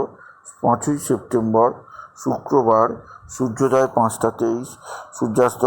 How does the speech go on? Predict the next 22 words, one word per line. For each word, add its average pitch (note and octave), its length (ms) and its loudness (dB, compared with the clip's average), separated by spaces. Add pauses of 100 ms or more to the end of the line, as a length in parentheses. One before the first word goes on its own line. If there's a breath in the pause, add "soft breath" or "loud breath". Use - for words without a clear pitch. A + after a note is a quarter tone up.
(120)
পাঁচটা A2+ 400 0
পঞ্চাশ, A2 500 0 (500 loud breath)
ত্রয়োদশী A#2+ 640 2
রাত্রি B2 460 2 (420 loud breath)
একটা A2+ 340 0 (100)
পঞ্চাশ, A2 520 0 (500 loud breath)
শ্রবণা A#2+ 560 2
নক্ষত্র A#2+ 600 0 (680 loud breath)
রাত্রি A#2 360 0 (180)
এগারোটা A2+ 340 4 (140)
তেইশ, A2+ 360 -2 (520 loud breath)
শোভন B2 360 2 (100)
যোগ B2 200 2 (100)
দিবা A2+ 320 2 (600 loud breath)
দুটো B2 220 0 (160)
আঠাশ, A2+ 400 0 (480 loud breath)
কৈলবকরণ A#2+ 880 2
দিবা A2+ 320 2 (580 loud breath)
একটা - 240 0
সাতান্ন A#2 540 0
গতে A#2 360 0
তৈতিলকরণ, A#2 720 -2